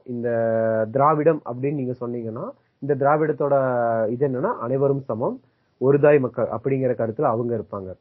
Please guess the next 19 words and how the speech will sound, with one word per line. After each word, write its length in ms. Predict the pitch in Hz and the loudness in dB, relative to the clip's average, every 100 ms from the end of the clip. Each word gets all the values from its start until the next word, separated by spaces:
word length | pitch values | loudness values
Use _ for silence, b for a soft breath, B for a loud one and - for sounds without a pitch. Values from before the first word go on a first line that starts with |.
| _ | _
அதே 280 | 110 131 170 | -4 0 2
மாதிரிதான், 560 | 151 127 117 117 196 - _ _ _ - | 2 0 -2 -4 -6 -8 _ _ _ -2
ஆ, 300 | 185 180 165 | 2 4 4
இப்போ 800 | 151 135 135 131 120 117 110 - _ | 2 4 4 4 2 0 0 -2 _
சீமான் 400 | _ 175 165 147 | _ 0 2 4
அவர் 320 | 131 127 117 | 2 2 0
வந்திருந்தாலுமே, 640 | 123 135 120 107 98 104 190 | 4 4 4 0 -2 -4 0
அவருன்னு 380 | 143 139 160 175 | 2 2 4 4
ஒரு 180 | 131 - | 2 2
தாய் 340 | 135 165 180 - | 4 6 4 4
கருத்துன்னு 340 | 139 135 139 | 2 0 -2
ஒண்ணு 140 | 117 107 | -2 -2
வச்சிருப்பார்ல, 440 | 110 104 98 98 | -4 -2 -2 -2
அந்த 380 | 135 127 104 101 | -4 -4 -8 -6
தாய் 280 | - 127 165 151 | 0 2 2 0
கருத்துல 240 | 127 117 | -4 -4
வந்துட்டு 320 | 110 104 113 | -4 -4 -2
அவர் 220 | 143 117 | -2 -2
நிக்கல. 460 | 101 98 139 120 | -4 -4 -2 -2